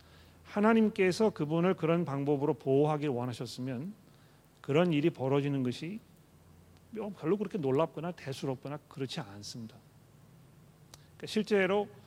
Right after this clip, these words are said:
뭐 우리가 알지 못하는 방법으로 우리가 미처 깨닫지도 못한 때에, 아, 우리가 깨닫지도 못한 위험을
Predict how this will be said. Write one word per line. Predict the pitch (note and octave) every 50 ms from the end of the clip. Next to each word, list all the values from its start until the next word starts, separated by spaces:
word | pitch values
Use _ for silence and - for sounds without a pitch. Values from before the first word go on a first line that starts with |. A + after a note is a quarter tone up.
| - - - - - - - - -
뭐 | - C3+ C#3 C#3 C3 C3+
우리가 | C#3+ D3 B2+ C#3 D3+ D3+ F3 D3+ A#2 A2
알지 | B2 C3+ C3+ C#3 E3
못하는 | C#3+ B2+ B2+ C3 C3 - E3 D3+ D3+ D3+ D3+ D3+ D3
방법으로 | C3 - A2 A2+ B2+ B2 C3+ B2+ A#2 A#2+ A#2+ C3+ G3+ A#3 - - - - - - - - - - - - -
우리가 | - B2 B2 C#3
미처 | B2+ A#2+ A#2 - C3
깨닫지도 | - - - E3 E3 F#3+ F#3+ - - E3 F3
못한 | D3+ B2+ B2 B2 - - D3 D3 C#3+ C#3+ C3+ B2+ A#2+ - - - -
때에, | - D#3+ D#3+ D#3+ C#3+ B2 A2+ C3 G3 - - - - - - - - - - - - - - - - -
아, | - G2+ G#2 G#2+ A2 A2+ - D#3+
우리가 | D3+ C#3 C#3+ D3+
깨닫지도 | C#3 - G#3+ G3+ G#3 G#3+ G#3 - F3 G3+ F3+
못한 | C#3 B2+ C3 C3 - E3 E3 D#3 C3 A#2+
위험을 | C3 C3+ D3 D#3 C#3 B2+ C3 D#3+ D3+ A2+